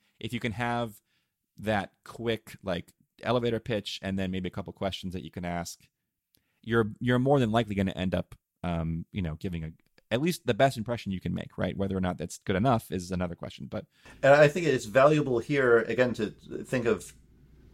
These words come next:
Speaker 2: playing the long game, because it, this is not going to be something that is probably going to rule you in or out. If you've impressed everybody else, this person's gonna be fine. This person just wants to be able to say that they've met everybody who gets hired onto the team. Um,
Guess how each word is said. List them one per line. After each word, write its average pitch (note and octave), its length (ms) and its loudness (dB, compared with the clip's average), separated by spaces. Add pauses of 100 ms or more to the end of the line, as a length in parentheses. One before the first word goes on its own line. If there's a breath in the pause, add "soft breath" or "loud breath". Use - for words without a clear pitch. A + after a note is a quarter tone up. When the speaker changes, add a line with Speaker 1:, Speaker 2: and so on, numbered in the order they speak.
(200)
Speaker 2:
playing B2 300 6
the G#2+ 100 4
long A#2 280 6
game, C3+ 300 2
because G#2+ 280 -2
it, G2 80 -6 (280)
this G2+ 220 -4
is G2 200 -4
not A#2+ 360 4
going A#2+ 180 2
to G#2 60 0
be G2 160 -2
something G2 440 -2
that F2+ 200 -6
is F2 140 -10
probably G2 720 0
going F2+ 300 0
to F#2+ 160 0
rule G2 280 0
you F2+ 220 -2
in F2 140 0
or C#2+ 120 -4
out. C2+ 220 -6
If D2+ 120 -12
you've G2 280 -4
impressed A#2 440 2
everybody G2+ 500 2
else, F2 240 -2
this G2+ 220 0
person's G#2+ 340 2
gonna G#2+ 160 -2
be A2+ 80 -2
fine. F2 260 0
This E2+ 100 -12
person F#2 300 -6
just F#2 200 -6
wants F#2+ 200 -4
to F#2+ 140 -4
be F2 120 -8
able F#2 160 -4
to F2 100 -6
say F#2 320 0
that E2 180 -8 (380 loud breath)
they've F2 360 -6
met F#2 260 -2
everybody F#2 540 -4
who F#2 80 -12
gets F#2+ 200 -8
hired F#2 260 -2
onto F#2 180 -6
the A2+ 120 -8
team. F2 360 -10 (840 loud breath)
Um, F#2+ 320 0